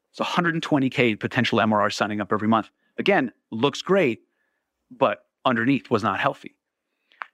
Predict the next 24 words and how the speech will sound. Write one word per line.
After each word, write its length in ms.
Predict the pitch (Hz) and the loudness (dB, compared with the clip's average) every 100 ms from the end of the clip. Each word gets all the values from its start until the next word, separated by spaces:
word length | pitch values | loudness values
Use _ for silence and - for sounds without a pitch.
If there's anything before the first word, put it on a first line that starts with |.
| - | -2
And 80 | 120 | 2
the 60 | |
reason 340 | 147 247 254 214 | 4 4 4 2
it 60 | |
wasn't 260 | 127 110 101 | 2 0 -2
healthy 520 | 101 92 98 90 - _ _ _ _ - | -2 -2 -4 -6 -6 _ _ _ _ -4
is 100 | 131 | -2
because 240 | 127 123 | -2 0
we 100 | 131 | 0
were 80 | 123 | 2
letting 280 | 117 110 104 | 2 0 -4
anyone 300 | 95 90 87 | -6 -8 -14
in. 60 | - _ _ _ _ _ | -18 _ _ _ _ _
And 80 | 120 | 0
our 140 | 123 120 | 0 0
product 560 | - 190 196 160 - | -2 0 2 -2 -2
didn't 180 | 147 147 | -2 0
serve 340 | - 160 123 | 0 0 0
everyone. 380 | 98 - - - _ _ _ _ - | -2 -8 -12 -16 _ _ _ _ -6
Our 60 | 120 | -4
product 440 | - 151 165 - | 0 -2 -2 -4
served 360 | - 123 110 - _ - | 0 0 0 -6 _ -16
a 60 | |
specific 880 | - - 107 - 175 - 165 - | -10 -4 -4 0 0 0 -4 -6